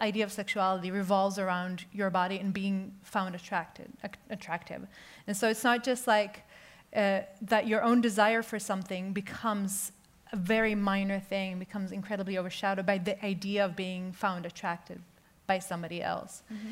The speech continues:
Speaker 1: And I think in this, in this specific story and in that narrative, like, this woman,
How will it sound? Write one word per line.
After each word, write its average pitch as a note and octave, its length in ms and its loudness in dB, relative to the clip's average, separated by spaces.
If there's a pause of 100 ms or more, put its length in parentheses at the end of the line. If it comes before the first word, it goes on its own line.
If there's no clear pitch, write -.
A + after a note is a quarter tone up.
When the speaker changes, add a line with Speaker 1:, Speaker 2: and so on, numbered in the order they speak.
(160)
Speaker 1:
And F#3+ 100 -2
I F#3+ 60 -2
think G3+ 240 -4
in F#3+ 120 0
this, - 440 -4
in F#3+ 180 -4
this G3 120 -4
specific G3 600 -6
story F#3 520 2
and F3 140 -4
in F3 260 -4
that F3+ 260 0
narrative, G3+ 560 2
like, F3+ 180 -4
this G3 220 -10
woman, F#3 360 -2